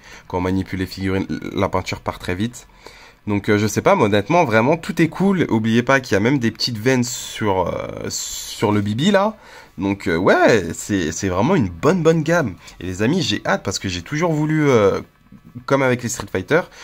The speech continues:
une ligne de figurines pas très chère et, euh, à bonne échelle, quoi. Et, euh, là, là, je vais enfin peut-être avoir mon Jin parce que les deux prochains persos qui ont leak,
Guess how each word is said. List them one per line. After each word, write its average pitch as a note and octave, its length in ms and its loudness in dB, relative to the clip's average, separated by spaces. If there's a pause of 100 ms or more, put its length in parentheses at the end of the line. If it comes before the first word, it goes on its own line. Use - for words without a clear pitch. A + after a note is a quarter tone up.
(140)
une F#2+ 140 0
ligne A#2 400 4
de A2 140 -2
figurines G#2+ 440 -2
pas A2 140 2
très G2+ 200 -4
chère C3 340 -2
et, F2+ 160 -4
euh, D#2 240 -6 (380)
à F#2+ 100 0
bonne G2+ 220 0
échelle, F3+ 320 2
quoi. F#2+ 220 -2 (440)
Et, F2+ 200 -6
euh, C2 240 -4
là, A2 260 2
là, C3 160 4
je G2 80 -6
vais F#2+ 80 -2
enfin F#2+ 340 2
peut-être A#2+ 220 -2
avoir G#2 220 4
mon F#2 180 -4
Jin D3 300 0
parce A2 180 -2
que - 80 -6
les F#2+ 120 -4
deux A#2 160 -2
prochains B2 320 -4
persos - 280 -2
qui A#2 160 -4
ont A2+ 80 2
leak, B2 400 -4